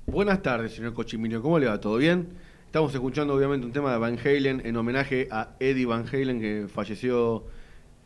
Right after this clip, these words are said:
esta semana, esta semana que pasó, uno de los grandes guitarristas de la historia que influenció a muchos del género de heavy metal.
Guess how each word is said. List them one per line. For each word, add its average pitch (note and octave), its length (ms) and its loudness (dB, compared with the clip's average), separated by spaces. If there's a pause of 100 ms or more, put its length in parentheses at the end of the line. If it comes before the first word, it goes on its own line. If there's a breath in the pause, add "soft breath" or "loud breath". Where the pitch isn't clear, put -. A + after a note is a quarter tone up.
(160)
esta A2+ 280 -4
semana, B2+ 600 -2 (220)
esta - 160 -12
semana G#2 260 -6
que G#2+ 80 -4
pasó, C#3+ 420 0 (380 loud breath)
uno B2 260 0
de A2+ 80 2
los G#2+ 300 0
grandes B2 480 0
guitarristas A2 600 -4
de G#2+ 60 -6
la A2 80 -2
historia B2+ 400 -2
que A#2+ 160 -6
influenció A2 760 -4
a A2+ 120 0
muchos C#3 640 -2 (600 loud breath)
del G#2+ 280 -2
género A2+ 540 -2
de G#2+ 80 -4
heavy G#2+ 280 -4
metal. F#2+ 380 -4